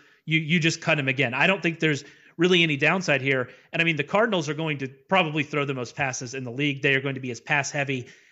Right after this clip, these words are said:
as any team in the league. They're gonna be targets to go around, even with, you know, Larry Fitzgerald getting his, Andre Ellington, you know, getting fifty targets a game as he seems to get now.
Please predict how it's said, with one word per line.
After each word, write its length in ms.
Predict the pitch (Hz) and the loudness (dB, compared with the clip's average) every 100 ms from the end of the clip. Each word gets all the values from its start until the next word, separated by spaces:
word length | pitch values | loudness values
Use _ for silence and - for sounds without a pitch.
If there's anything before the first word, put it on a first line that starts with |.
| - | -4
as 160 | 143 139 | -4 -2
any 200 | 196 190 180 | 0 0 0
team 240 | - 160 | -2 -2
in 60 | 143 | 0
the 80 | |
league. 360 | 135 143 131 131 - _ - | 2 4 4 -2 -18 _ 2
They're 120 | 180 | 4
gonna 140 | 208 | 6
be 100 | 185 | 4
targets 460 | - 175 170 165 - | 2 2 4 2 -2
to 100 | 156 | -4
go 140 | 151 | 0
around, 440 | 147 143 143 143 139 | 2 2 2 0 -2
even 280 | 151 147 147 | -2 -2 0
with, 240 | 139 139 | -2 -4
you 80 | 175 | -6
know, 80 | 131 | -4
Larry 220 | 135 135 | 0 0
Fitzgerald 460 | 135 127 139 135 131 | -2 -8 -4 -4 -2
getting 220 | 135 127 | -4 -2
his, 340 | 139 143 135 139 - - | 2 4 2 -2 -14 -2
Andre 320 | 151 151 147 | 0 4 6
Ellington, 580 | 131 143 147 143 139 127 _ - | 6 4 0 0 -2 -4 _ -10
you 100 | 135 | -8
know, 60 | |
getting 320 | 123 139 131 131 | -2 -2 -2 -8
fifty 400 | - - 170 156 | -18 -4 -4 -2
targets 360 | 131 139 135 131 | -4 -2 -2 -4
a 40 | |
game 260 | 131 131 135 | -6 -4 -4
as 100 | 123 | -8
he 80 | 147 | -10
seems 340 | 139 135 127 | -10 -10 -10
to 80 | - | -8
get 200 | 131 135 | -6 -6
now. 280 | 135 123 113 | -4 -6 -6